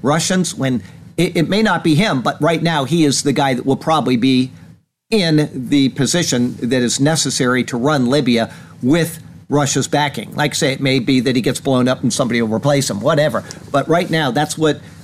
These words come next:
I have been saying, is that this is a scenario that when we see this come to fruition, we are very, very close to Russia's ability to come against Israel in Gog Magog. Until Libya is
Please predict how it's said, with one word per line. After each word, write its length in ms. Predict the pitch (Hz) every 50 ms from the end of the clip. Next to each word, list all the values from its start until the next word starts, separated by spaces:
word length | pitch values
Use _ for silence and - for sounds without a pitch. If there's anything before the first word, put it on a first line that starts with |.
| - -
I 160 | 139 143 147
have 220 | 147 127 131 131
been 160 | - 143 135 127
saying, 360 | - - 160 143 127 123 123
is 180 | 127 113 -
that 220 | - 127 120 117 - -
this 380 | 113 101 98 185 208 - -
is 160 | 208 180 151
a 60 | 196 190
scenario 560 | - - 175 160 151 135 127 123 117 117 113
that 180 | 101 123 -
when 180 | 127 127 123 117
we 160 | 123 156 190
see 220 | 165 - - 185 180
this 220 | 156 170 165 -
come 180 | - 160 151 143
to 100 | 147 139
fruition, 600 | - - 147 143 143 151 147 147 - 120 113 107
we 160 | 120 147 147
are 60 | 120
very, 480 | 110 87 85 107 165 170 156 135 123 110
very 340 | - 107 113 143 147 131 120
close 400 | - - 151 147 123 110 - -
to 300 | - - 135 127 117 - - - - -
Russia's 480 | - 127 156 151 143 - 151 135 - - -
ability 540 | 120 - 147 147 135 131 123 117 123 117
to 340 | 120 - - 123 120 120 120 - - - - - - - - -
come 220 | - 175 185 175
against 360 | 165 135 151 143 139 - -
Israel 420 | 135 123 120 127 127 120 117 120 -
in 160 | 127 117 113
Gog 260 | 104 117 113 117 107
Magog. 440 | - 117 117 104 101 95 87 90 - - - - - - -
Until 600 | 131 127 117 110 - - - 214 240 240 240 226
Libya 420 | 214 208 180 196 190 185 180 - -
is 240 | 151 147 - -